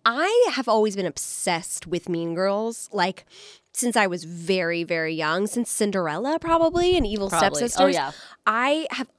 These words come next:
Speaker 1: always been fascinated, so I've always befriended them before they could hurt me.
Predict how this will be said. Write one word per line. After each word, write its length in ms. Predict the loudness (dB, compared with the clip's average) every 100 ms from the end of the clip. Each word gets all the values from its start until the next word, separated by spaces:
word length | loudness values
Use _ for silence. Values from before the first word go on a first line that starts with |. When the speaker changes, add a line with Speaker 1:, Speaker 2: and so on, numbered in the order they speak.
| -6
Speaker 1:
always 360 | 0 2 2
been 140 | 2 2
fascinated, 580 | 2 0 -6 -8 -6
so 80 | -4
I've 100 | -2
always 240 | 0 -2 -4
befriended 560 | -10 -4 2 4 4
them 160 | 2 2
before 260 | 0 2 4
they 100 | 4
could 140 | 0
hurt 300 | -2 0 0
me. 140 | -2